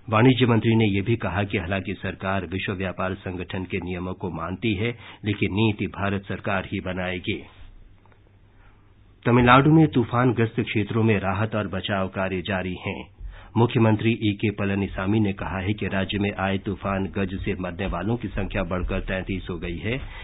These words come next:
इनमें ग्यारह महिलाएं और दो बच्चे शामिल हैं। आज सेलम में संवाददाताओं से बातचीत में उन्होंने कहा कि प्रत्येक मृतक के निकटतम परिजन को दस लाख रुपए की अनुग्रह राशि दी जाएगी। उन्होंने कहा कि राज्य में विद्युत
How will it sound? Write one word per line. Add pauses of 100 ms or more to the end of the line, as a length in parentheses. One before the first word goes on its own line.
(100)
इनमें
ग्यारह
महिलाएं
और
दो
बच्चे
शामिल
हैं। (720)
आज
सेलम
में
संवाददाताओं
से
बातचीत
में
उन्होंने
कहा
कि
प्रत्येक
मृतक
के
निकटतम
परिजन
को
दस
लाख
रुपए
की (120)
अनुग्रह
राशि
दी
जाएगी। (680)
उन्होंने
कहा
कि
राज्य
में
विद्युत